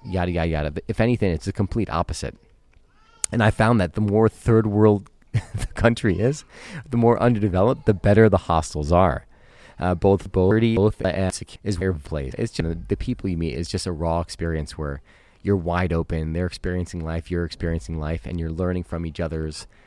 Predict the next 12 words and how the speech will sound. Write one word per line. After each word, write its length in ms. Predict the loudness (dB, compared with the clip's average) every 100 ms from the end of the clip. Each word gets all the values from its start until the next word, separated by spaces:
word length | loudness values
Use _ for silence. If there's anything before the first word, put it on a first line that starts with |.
| -20 _ -12
uh, 600 | -8 -6 -6 -6 -8 -10 -14 _
you 100 | -10
know, 140 | -8
cultures, 800 | -8 -8 -6 -6 -4 -4 -6 -8 -14 -12 -12 -12 -8
everything. 400 | -4 -4 -6 -8 -6
It's 160 | -2
amazing. 360 | 0 0 -2 -8 -16 -20 -20 -20 -20 -20 -20 -20 -20 -20 -20 _
So, 380 | -2 6 8 8 4 -2 -8 -10 -6
um, 560 | 0 2 4 2 0 -2 -10
that 460 | -10 0 4 4 2
is 340 | 2 4 2 -2 -4
it. 340 | 0 0 -2